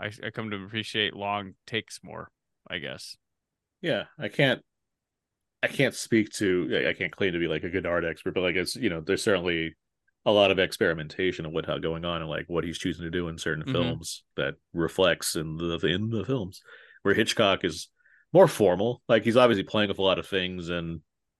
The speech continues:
Speaker 1: Yeah, he's got a lot of traditional, like,
Speaker 2: Well,
Speaker 1: studio work and stuff like that, but he's still
Speaker 2: he's,
Speaker 1: a
Speaker 2: he knows how
Speaker 1: master at, yeah.
Speaker 2: Yeah, he's the master of suspense. <laughs> I mean,
Speaker 1: Yeah.
Speaker 2: yeah, he knows a way to, you know, like, a scene like this right now we're watching this, or we watched that restaurant scene where there's, like, you know, they're longer takes, but,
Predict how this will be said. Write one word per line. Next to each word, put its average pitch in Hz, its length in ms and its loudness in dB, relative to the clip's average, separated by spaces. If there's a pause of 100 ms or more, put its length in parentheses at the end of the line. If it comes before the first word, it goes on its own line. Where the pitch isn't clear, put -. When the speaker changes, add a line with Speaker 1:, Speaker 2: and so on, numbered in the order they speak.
(460)
Speaker 1:
Yeah, 359 80 6
he's 147 140 4
got 156 160 6
a - 20 4
lot 139 140 6
of - 60 0
traditional, 131 520 0
like, 113 180 0
Speaker 2:
Well, 359 160 -2
Speaker 1:
studio 120 400 2
work 120 360 0
and 107 100 -12
stuff 120 260 -2
like 101 140 -6
that, 160 240 2
but 110 140 -4
he's 120 160 -10
still 113 500 -2
Speaker 2:
he's, 101 280 -2
Speaker 1:
a - 60 2
Speaker 2:
he 123 60 6
knows 117 220 10
how 113 80 6
Speaker 1:
master 92 380 -4
at, 110 140 0
yeah. 110 220 2 (140)
Speaker 2:
Yeah, - 80 4
he's 82 120 0
the 101 80 0
master 95 320 6
of 101 80 4
suspense. - 540 2
<laughs> - 40 2
I 165 80 12
mean, 151 160 10
Speaker 1:
Yeah. 110 100 8
Speaker 2:
yeah, 107 120 6
he 110 140 2
knows 107 220 6
a 104 40 8
way 98 220 6
to, 87 220 -2 (580)
you 98 80 0
know, 90 80 4
like, 92 240 2
a 117 80 6
scene 135 240 6
like 101 160 6
this 113 180 2
right 98 120 0
now 85 100 -4
we're 87 100 -2
watching 82 320 -4
this, 82 160 -2
or 101 60 0
we 87 100 4
watched 78 160 0
that 78 140 2
restaurant 85 420 -2
scene 78 200 -4
where 78 160 2
there's, 78 280 0
like, 135 120 2
you 147 60 4
know, 110 120 6
they're 104 160 6
longer 98 500 4
takes, - 420 -2
but, 98 180 -2